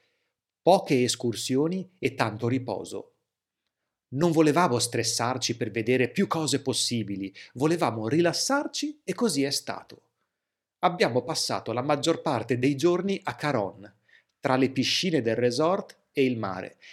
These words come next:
mentre la sera andavamo nelle cittadine vicine per cenare e fare due passi. A Caron abbiamo anche trovato una pizzeria napoletana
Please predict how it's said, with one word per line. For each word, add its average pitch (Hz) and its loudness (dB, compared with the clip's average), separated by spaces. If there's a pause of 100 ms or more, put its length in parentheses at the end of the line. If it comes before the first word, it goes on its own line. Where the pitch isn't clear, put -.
(120)
mentre 147 0
la 170 -2
sera 247 -2
andavamo 151 -2
nelle 120 0
cittadine 117 -4
vicine 143 -4
per 113 -2
cenare 120 -4
e 127 -6
fare 104 -6
due 104 -2
passi. 107 -6 (600)
A 139 2
Caron 185 2 (120)
abbiamo 135 2
anche 165 -2
trovato 135 0
una 131 -2
pizzeria 135 -2
napoletana 113 -6